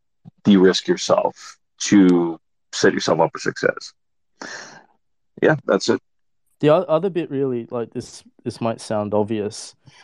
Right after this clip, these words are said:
Speaker 2: It might sound a bit introspective, but, like, I think, I think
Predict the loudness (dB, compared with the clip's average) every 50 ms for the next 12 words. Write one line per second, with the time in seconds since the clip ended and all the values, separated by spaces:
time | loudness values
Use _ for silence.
0 | _ _ _ -4 -2 0 2 2 2 2 0 0 0 0 2 0 0 -2 -2 -2
1 | -2 -4 -6 -6 _ _ -4 -2 -2 0 0 -2 -2 -2 -2 -2 -2 -2 -2 -4
2 | -4 -4 -2 -2 -4 -2 0 0 -2 -2 -4 -8 _ _ -2 -2 0 0 -2 -4
3 | -4 -6 _ _ _ _ _ _ _ -2 -2 0 -2 -4 -4 -6